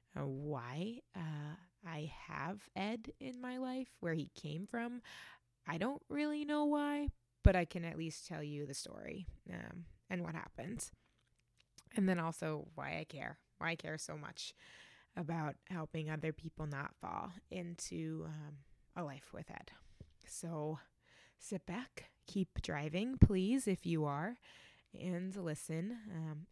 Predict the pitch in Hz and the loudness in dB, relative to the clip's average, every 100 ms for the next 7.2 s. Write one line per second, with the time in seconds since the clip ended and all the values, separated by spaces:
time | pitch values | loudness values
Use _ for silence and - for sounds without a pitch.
0 | - 202 277 285 262 - 180 156 - 120 | 0 6 8 8 6 6 6 4 -2 -4
1 | - 131 - - 180 180 170 156 156 147 | -2 -4 -4 0 4 6 6 4 2 0
2 | 139 - 269 247 - - 233 220 220 214 | -2 0 0 0 0 0 2 4 4 2
3 | 220 - - - - 196 170 170 170 - | -2 -8 -12 -14 -6 -2 2 2 0 -2
4 | - - - - 185 185 165 156 143 165 | -12 -12 -12 -4 0 2 2 0 -2 -6
5 | - - - - - - - - - - | -10 -12 -12 -8 -8 -6 -6 -4 -6 -8
6 | - - - _ _ - - 180 165 175 | -14 -18 -20 _ _ -6 -4 0 2 4
7 | 254 | 2